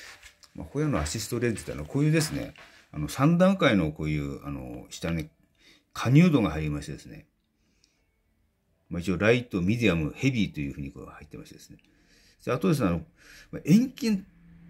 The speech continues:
よりね、非常にあの、見え、見やすいとはわけですが、あの、歪みがないですね。こういうふうにですね、あの、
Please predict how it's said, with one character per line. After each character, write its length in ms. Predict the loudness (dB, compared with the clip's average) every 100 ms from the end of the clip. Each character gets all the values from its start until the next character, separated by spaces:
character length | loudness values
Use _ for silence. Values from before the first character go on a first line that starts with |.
| -4
よ 140 | 2 4
り 180 | 4
ね、 160 | 2 -2
非 200 | -4 -2
常 320 | 4 6 6
に 140 | 6 4
あ 60 |
の、 560 | 4 4 4 4 0 -4
見 360 | -4 0 0 0
え、 80 | -4
見 180 | -4 0
や 160 | 0
す 140 | 0 -2
い 40 |
と 100 | 2
は 40 | 2
わ 80 |
け 60 | 2
で 60 | -4
す 40 |
が、 60 | -6
あ 40 |
の、 180 | -4 -6 -12 -10
歪 300 | 0 6 8
み 80 | 8
が 120 | 4
な 100 | 4
い 40 | 2
で 60 |
す 80 | 0
ね。 240 | -4 -6 -8 _ -20 _ _ _ _ _ _ _ _ _ _ _ _ _ _
こ 120 | -4
う 20 |
い 20 |
う 40 | 0
ふ 20 |
う 40 |
に 60 | 0
で 80 | -2
す 100 | -2
ね、 80 | -4
あ 60 |
の、 400 | -2 -4 -6 -10